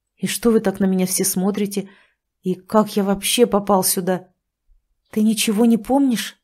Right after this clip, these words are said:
спросила Едвига. «Помню, как Анфиса хотела заколоть Милену, я попытался перехватить нож, и все, потом будто темнота, ничего не помню».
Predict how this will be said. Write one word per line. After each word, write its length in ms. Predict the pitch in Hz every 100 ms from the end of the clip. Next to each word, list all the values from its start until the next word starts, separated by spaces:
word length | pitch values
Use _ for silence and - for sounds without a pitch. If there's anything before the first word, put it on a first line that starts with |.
| _
спросила 540 | - - 190 190 190
Едвига. 560 | 185 185 175 180 180 170 _ _ _ _ _ _ _ -
«Помню, 460 | 190 220 233 208
как 240 | 185 196 190
Анфиса 400 | 185 208 233 202
хотела 380 | 196 190 220 202
заколоть 480 | 196 202 202 214
Милену, 560 | 202 196 190 214 214 208 _ _
я 220 | 180 214
попытался 640 | 214 196 214 220 208 -
перехватить 640 | 208 208 202 208 202 202 196
нож, 360 | 202 226 - - - _ _ _ -
и 100 | 190
все, 680 | - - - 185 208 202 _
потом 560 | - 180 _ 208 214 202
будто 300 | 185 214 208
темнота, 760 | 202 202 214 220 220 180 170 _ _
ничего 440 | - 175 - 180 190
не 100 | 180
помню». 420 | 185 190 175 170